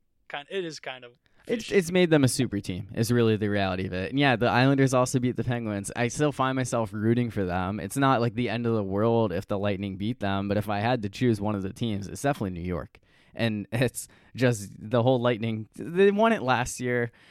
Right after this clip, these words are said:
Speaker 2: And yeah, I mean, I, I get it. They're not actually cheating. Like, the rules let it
Speaker 1: Yeah, they
Speaker 2: happen.
Speaker 1: got a
Speaker 2: It's just
Speaker 1: loophole.
Speaker 2: kinda frustrating.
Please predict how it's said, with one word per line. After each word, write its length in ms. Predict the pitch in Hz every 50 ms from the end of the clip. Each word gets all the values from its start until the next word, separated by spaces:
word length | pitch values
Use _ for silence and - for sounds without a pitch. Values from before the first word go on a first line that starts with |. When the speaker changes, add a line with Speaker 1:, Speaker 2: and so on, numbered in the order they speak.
| - - _ _
Speaker 2:
And 280 | - 117 117 113 113 113
yeah, 200 | 113 113 101 92 87
I 160 | 87 69 85
mean, 200 | 131 139 139 131
I, 240 | 127 127 127 123 - -
I 160 | - 131 127
get 220 | 107 127 120 117
it. 200 | 117 113 104 85
They're 140 | 98 120 113
not 200 | 117 120 117 117 -
actually 360 | 117 120 117 - - 117 107
cheating. 600 | - - - - 117 117 120 113 98 90 92 92
Like, 200 | 95 90 90 92
the 100 | - 110
rules 680 | 101 95 98 107 113 117 117 113 110 104 98 98 - -
let 280 | 92 95 107 104 104
it 80 | 107 -
Speaker 1:
Yeah, 220 | 98 101 104 104
they 100 | - 170
Speaker 2:
happen. 40 | 175
Speaker 1:
got 140 | 196 190 190 170
a 40 | -
Speaker 2:
It's 120 | - 165
just 160 | 180 202 -
Speaker 1:
loophole. 60 | - 123 117 90
Speaker 2:
kinda 100 | 82 90
frustrating. 600 | - - 90 92 - - - - - - - 95